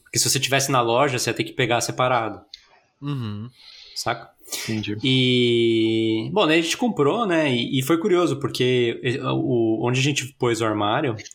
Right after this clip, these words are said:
Speaker 1: é... tinha dois metros e vinte e cinco de largura. E aí um dos, dos armários, um dos tamanhos disponíveis do armário era setenta e cinco centímetros.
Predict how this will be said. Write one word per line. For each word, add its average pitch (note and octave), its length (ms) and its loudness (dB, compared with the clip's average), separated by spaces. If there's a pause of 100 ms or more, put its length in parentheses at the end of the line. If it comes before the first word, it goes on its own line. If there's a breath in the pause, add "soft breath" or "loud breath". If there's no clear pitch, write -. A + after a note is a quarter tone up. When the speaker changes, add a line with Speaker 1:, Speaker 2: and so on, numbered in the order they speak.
(100)
Speaker 1:
é... G#2 840 0
tinha B2 240 0
dois C#3 220 2
metros E3+ 340 -2
e F3+ 40 0
vinte E3+ 200 -2
e - 40 0
cinco G#2 400 -2
de G#2 120 -6
largura. G2 500 -4 (500 loud breath)
E A#2+ 80 0
aí C3 220 2
um E3+ 140 2
dos, F3+ 520 -2
dos A#2 180 -2
armários, A2+ 680 0
um A#2+ 80 0
dos C3 160 0
tamanhos A2+ 400 0
disponíveis G#2+ 460 -2
do G#2+ 80 -2
armário A#2 320 0
era B2+ 80 0
setenta C3+ 320 -2
e D#3+ 40 2
cinco D3+ 220 0
centímetros. B2+ 600 -4